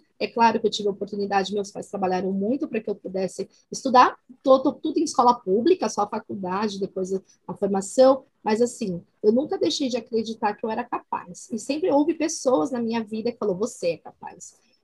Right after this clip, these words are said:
Então, assim, quan-, eu lembro, eu nunca vou esquecer o dia da minha formatura. Meu pai, minha mãe, meu, eu acho que foi o melhor, assim, é muito le-,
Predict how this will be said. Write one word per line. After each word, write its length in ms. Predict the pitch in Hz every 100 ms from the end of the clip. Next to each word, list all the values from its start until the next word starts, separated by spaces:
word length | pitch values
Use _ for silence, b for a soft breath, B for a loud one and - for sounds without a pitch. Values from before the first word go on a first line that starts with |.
| -
Então, 140 | 214
assim, 320 | 226 - 220 208
quan-, 300 | 247 247 226
eu 80 | 233
lembro, 300 | 233 277 233
eu 60 |
nunca 200 | 269 359
vou 80 | 320
esquecer 280 | 302 269 277
o 20 |
dia 140 | 254 240
da 80 | 240
minha 180 | 247 247
formatura. 840 | 254 254 294 - 294 311 202 165 - _ _ _ -
Meu 160 | 208 208
pai, 400 | - 220 269 285
minha 160 | 247
mãe, 200 | 226 226 226
meu, 560 | 285 320 226 190 180 -
eu 80 | 240
acho 120 | -
que 40 |
foi 100 | 311
o 40 | 320
melhor, 260 | 277 269 -
assim, 360 | 262 254 202 - -
é 100 | 220
muito 300 | 240 -
le-, 100 | 415